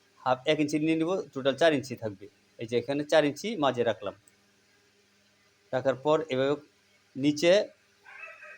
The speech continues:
কোনাকুনি ধরে আমরা দাগ টেনে নিব। উপর থেকে শুধু মাঝ বরাবর কাটিং হবে, নিচে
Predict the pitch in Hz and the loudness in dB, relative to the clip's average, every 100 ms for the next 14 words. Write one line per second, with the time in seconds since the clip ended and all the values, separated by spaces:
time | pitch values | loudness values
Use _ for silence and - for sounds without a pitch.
0 | - 170 180 185 180 127 120 101 - _ | -2 2 2 4 4 6 4 2 -4 _
1 | _ _ _ _ _ _ - 123 123 139 | _ _ _ _ _ _ -10 -2 4 4
2 | 139 147 135 113 - - - _ - - | 4 0 0 -2 -6 -18 -20 _ -20 -20
3 | _ _ _ _ _ _ _ _ _ _ | _ _ _ _ _ _ _ _ _ _
4 | - - - - _ _ _ _ _ - | -18 -18 -18 -20 _ _ _ _ _ -4
5 | 165 185 202 202 180 190 175 165 147 147 | 0 4 4 4 2 2 2 2 6 6
6 | 147 165 175 190 196 139 135 127 113 135 | 6 4 6 4 4 2 2 -2 0 0
7 | 147 | 2